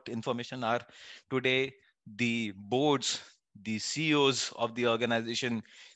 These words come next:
the C I Os, the C R Os, what are they looking forward for out of the entire exercise? Risk analysis is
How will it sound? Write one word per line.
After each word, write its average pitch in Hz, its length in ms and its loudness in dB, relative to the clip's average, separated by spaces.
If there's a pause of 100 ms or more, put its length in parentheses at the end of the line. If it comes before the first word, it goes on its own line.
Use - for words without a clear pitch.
the 113 140 -2
C 147 280 2
I 139 240 6
Os, 135 340 4
the 110 160 -4
C 135 260 -2
R 139 220 6
Os, 131 320 2 (240)
what 170 180 2
are 185 120 6
they 151 160 2
looking 165 280 -2
forward 139 280 0
for 107 260 -2 (840)
out 127 140 4
of 127 120 0
the 131 120 2
entire 127 400 4 (140)
exercise? 113 600 -6 (4000)
Risk 240 300 4
analysis 180 840 4 (840)
is 180 480 4